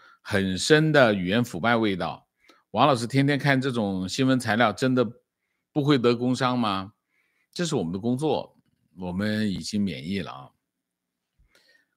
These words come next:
观点，很大一部分人都快要饿饭了，还共同富裕。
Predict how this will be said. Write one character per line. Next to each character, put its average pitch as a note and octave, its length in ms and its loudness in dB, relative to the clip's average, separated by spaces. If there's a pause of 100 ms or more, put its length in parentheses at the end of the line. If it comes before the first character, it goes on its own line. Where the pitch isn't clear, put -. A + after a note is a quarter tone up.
观 D#3 180 6
点， B2 160 4
很 G2 640 0
大 D#3 300 6
一 A#2+ 100 4
部 B2 180 -2
分 A2 160 -2
人 G#2 240 -2
都 A2 140 -4
快 B2 240 0
要 G#2+ 140 2
饿 A2+ 260 0
饭 A#2 240 4
了， - 260 -12
还 G#2+ 200 -6
共 B2 200 -2
同 A2 220 -4
富 B2+ 240 -2
裕。 A#2+ 320 0